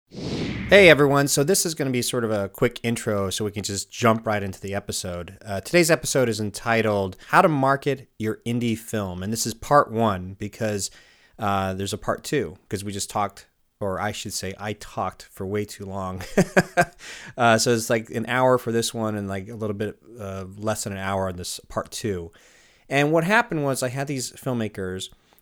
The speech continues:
um, from England, uh, contact me about their film, and we started just chatting on, uh, email. And I thought, "Why don't you guys come on to the show and we sort of workshop your indie film,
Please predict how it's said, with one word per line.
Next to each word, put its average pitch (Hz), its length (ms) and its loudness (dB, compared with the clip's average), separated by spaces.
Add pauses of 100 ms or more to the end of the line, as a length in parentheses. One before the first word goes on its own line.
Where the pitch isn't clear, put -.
(140)
um, 98 380 -4
from 107 240 -8
England, 101 420 -4 (100)
uh, 92 340 -8
contact 170 540 -2
me 90 280 -10
about 101 320 -4
their 95 180 -6
film, 92 580 -8
and 101 360 -6
we 101 80 -6
started 107 340 -4
just - 260 -10 (140)
chatting 117 560 4
on, 98 420 -8
uh, 90 140 -14
email. 101 540 -2 (280)
And 123 60 -4
I 120 40 -4
thought, 135 200 2
"Why 160 120 0
don't 202 140 -6
you 196 60 -4
guys 175 220 0
come 139 240 -4
on 135 140 0
to - 100 -12
the 120 80 -6
show 110 440 2
and 104 80 -8
we 107 140 -6 (260)
sort 135 280 0
of 104 80 -4
workshop 123 720 0
your 113 160 -4
indie 107 340 -4
film, 95 540 -4